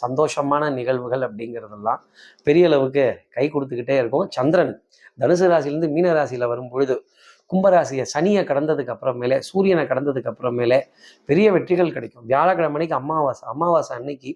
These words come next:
amount has been credited, amount has been transferred, உங்களுடைய இந்தாங்க, இதுதாங்க உங்களுக்கான ரசீது, இந்தாங்க, இதுதான் உங்களுக்கான ஆர்டர், இந்தாங்க கங்க்ராச்சுலேஷன் அப்படிங்கிற வார்த்தை கும்பராசி நேயர்களுக்கா? சார்,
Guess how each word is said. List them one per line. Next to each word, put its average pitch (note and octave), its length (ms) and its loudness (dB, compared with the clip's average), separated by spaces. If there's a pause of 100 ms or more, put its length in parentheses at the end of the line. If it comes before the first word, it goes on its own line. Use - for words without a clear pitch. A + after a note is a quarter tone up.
(460)
amount D#3+ 260 2
has D3 160 4
been D3 200 -2
credited, C3 380 -4
amount D3+ 300 0
has C#3+ 200 0
been C#3 160 -4
transferred, B2+ 520 -4 (500)
உங்களுடைய C#3+ 360 4
இந்தாங்க, F#3 320 2 (260)
இதுதாங்க E3+ 380 0
உங்களுக்கான D3+ 480 -2
ரசீது, C#3+ 460 2
இந்தாங்க, D3 360 -2
இதுதான் C#3+ 280 -2
உங்களுக்கான C3+ 420 -2
ஆர்டர், C#3+ 320 0 (380)
இந்தாங்க F#3 280 2 (120)
கங்க்ராச்சுலேஷன் F#3+ 920 2 (100)
அப்படிங்கிற C#3+ 460 -2
வார்த்தை C#3+ 480 0 (120)
கும்பராசி D3 540 -2
நேயர்களுக்கா? C3 400 -6
சார், F3+ 320 4